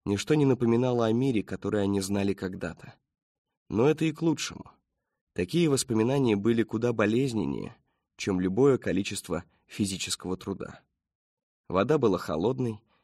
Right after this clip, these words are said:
и в ней жили отвратительные крошечные кусачие создания. Иногда несколько человек приходили порыбачить, но только ради физической, а не духовной пищи.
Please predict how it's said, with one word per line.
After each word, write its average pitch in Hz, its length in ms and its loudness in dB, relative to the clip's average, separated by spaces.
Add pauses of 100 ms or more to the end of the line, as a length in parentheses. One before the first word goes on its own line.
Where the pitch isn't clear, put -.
(260)
и 90 100 -2
в 104 80 -2
ней 151 180 2
жили 131 240 2
отвратительные 113 760 0
крошечные 113 560 -2
кусачие 98 520 -4
создания. 95 640 -6 (880)
Иногда 104 440 2
несколько 123 380 0
человек 110 520 -2 (300)
приходили 113 520 0
порыбачить, 104 680 -2
но 95 160 -2
только 127 300 -2
ради 110 220 2
физической, - 680 -6 (240)
а 101 120 0
не 104 120 2
духовной 95 520 0
пищи. - 440 -12